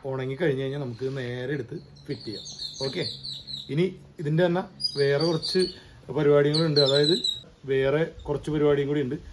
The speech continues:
കാരണം നമ്മൾ ഈ വണ്ടി മൊത്തമായിട്ട് അഴിച്ച് രണ്ടാമത് റീസെറ്റ് ചെയ്യണം. അപ്പൊ ബാക്കി ഉള്ള കുറച്ച് കാര്യങ്ങളും പിന്നെ കാർബേറ്ററിലേക്ക്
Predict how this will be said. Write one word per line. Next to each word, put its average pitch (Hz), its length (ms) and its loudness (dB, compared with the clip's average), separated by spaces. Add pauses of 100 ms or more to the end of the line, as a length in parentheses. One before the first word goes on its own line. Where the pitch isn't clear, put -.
(180)
കാരണം 131 320 -2
നമ്മൾ 143 200 -4
ഈ - 100 2
വണ്ടി 156 220 2 (120)
മൊത്തമായിട്ട് 165 720 4
അഴിച്ച് 143 480 0 (540)
രണ്ടാമത് 139 480 0
റീസെറ്റ് 139 400 2
ചെയ്യണം. 135 220 0 (260)
അപ്പൊ 131 140 -4 (120)
ബാക്കി 143 420 -2 (520)
ഉള്ള 147 140 6 (140)
കുറച്ച് 143 280 0
കാര്യങ്ങളും 135 440 2
പിന്നെ 139 160 -2 (400)
കാർബേറ്ററിലേക്ക് 151 960 0